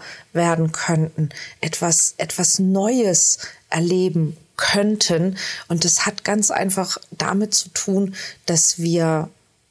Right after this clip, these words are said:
auch als Erwachsene noch relativ unreflektiert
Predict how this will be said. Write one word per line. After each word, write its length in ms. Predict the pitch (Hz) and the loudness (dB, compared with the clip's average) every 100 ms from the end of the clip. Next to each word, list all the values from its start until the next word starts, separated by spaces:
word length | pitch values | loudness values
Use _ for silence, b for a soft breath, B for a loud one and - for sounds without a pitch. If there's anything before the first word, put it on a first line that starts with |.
| _ | _
auch 200 | - 370 | -2 0
als 220 | - 208 | 0 0
Erwachsene 680 | 196 160 165 196 - 180 160 | 0 0 0 0 0 2 2
noch 560 | 147 147 143 - - - | 0 -2 -4 -10 -8 -2
relativ 560 | 185 233 220 - 185 - | 0 2 0 0 -2 -2
unreflektiert 1200 | 214 220 190 175 - 170 160 - - 190 190 190 | -2 0 0 -2 -2 -4 -4 -4 0 2 2 -2